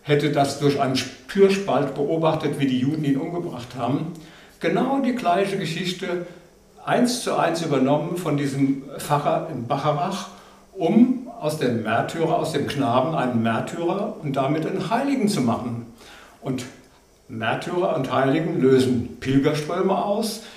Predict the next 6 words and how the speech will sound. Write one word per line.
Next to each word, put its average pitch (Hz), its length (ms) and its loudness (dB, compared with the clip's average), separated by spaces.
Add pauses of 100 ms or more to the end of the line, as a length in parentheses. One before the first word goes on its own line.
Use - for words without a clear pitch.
(100)
Insofern 156 640 0
hat 151 160 0
man 147 100 2
das 156 380 -2
Geld 127 320 2
abgesehen. 113 720 -6